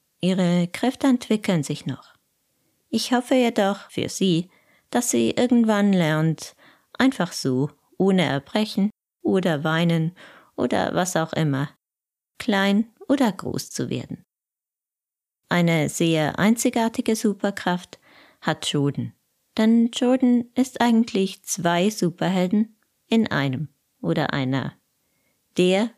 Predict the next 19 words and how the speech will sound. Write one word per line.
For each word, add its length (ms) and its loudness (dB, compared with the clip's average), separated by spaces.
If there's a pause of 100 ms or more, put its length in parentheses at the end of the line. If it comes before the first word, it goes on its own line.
(100)
beinahe 560 2
unzerstörbare 1120 -2
Jordan 480 -2 (460)
und 460 2
die 380 2 (220)
sehr 420 0
agile 600 0 (320)
und 580 -6
mit 300 0
Energiestößen 920 0
ausgerüstete 920 -4
Jordan. 480 -6 (540)
Und 260 2
auch 200 2
ihre 260 2
Eltern 420 0
sind 280 -2
das 180 -4
allerletzte. 760 -4